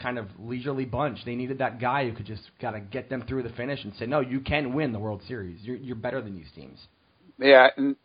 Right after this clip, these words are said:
Speaker 2: you know, you've, you've heard 'em all talk about it. So it w-, it's not just revisionist history. It was, it felt that way at the time. And,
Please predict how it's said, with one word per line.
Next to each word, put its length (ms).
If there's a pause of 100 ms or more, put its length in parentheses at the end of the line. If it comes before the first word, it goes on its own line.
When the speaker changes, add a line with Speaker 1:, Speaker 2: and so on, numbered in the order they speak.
(160)
Speaker 2:
you 100
know, 60
you've, 180 (140)
you've 160
heard 260
'em 100
all 200
talk 280
about 300
it. 140
So 340 (480)
it 180
w-, 160 (100)
it's 260
not 160
just 160
revisionist 560
history. 580
It 180
was, 300 (800)
it 160 (160)
felt 240
that 260
way 220
at 80
the 80
time. 500 (160)
And, 600